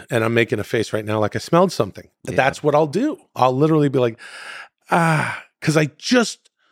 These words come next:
Speaker 1: I, I, I look at, I look at what I do <laughs> in the pure s-, sense as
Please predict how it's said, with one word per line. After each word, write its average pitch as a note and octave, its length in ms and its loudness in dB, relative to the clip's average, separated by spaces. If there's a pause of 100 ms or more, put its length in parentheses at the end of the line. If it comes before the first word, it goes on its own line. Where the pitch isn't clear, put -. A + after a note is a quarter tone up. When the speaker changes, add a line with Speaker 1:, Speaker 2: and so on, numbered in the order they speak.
(720)
Speaker 1:
I, F3+ 140 -4 (100)
I, A3+ 360 2 (640)
I G#3+ 180 2
look A#3 260 2
at, E3+ 160 -2 (1300)
I F3+ 120 4
look B3 240 -2
at - 80 0
what D#3+ 160 0
I C#3+ 100 2
do B2+ 480 -2
<laughs> B2 100 -6
in - 1000 -4
the C3 80 -8
pure F3 240 0
s-, - 180 -8 (180)
sense - 600 -2 (640)
as B2 420 0